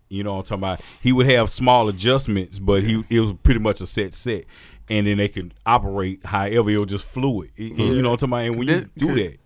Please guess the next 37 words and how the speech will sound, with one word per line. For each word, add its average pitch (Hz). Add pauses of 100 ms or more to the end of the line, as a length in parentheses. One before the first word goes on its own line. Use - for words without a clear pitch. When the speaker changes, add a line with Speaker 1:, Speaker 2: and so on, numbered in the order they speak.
(100)
Speaker 2:
Yeah, 143
'cause 135
this 165
is 220
what 175
we 147
do 139
with 123
Wealthy. 156
Like, 110 (440)
we 139
had 127
did 127
a 120
show, 120
I 135
had 147
did, 131
did 135
this 131
on 120
my 113
own 151
one 123
show, 110 (420)
and 117
I 113
did 113
it -
a 117
cappella. 135 (600)
And, 110
like, 107 (160)
um, 117 (340)
the 147
crowd 139
was 123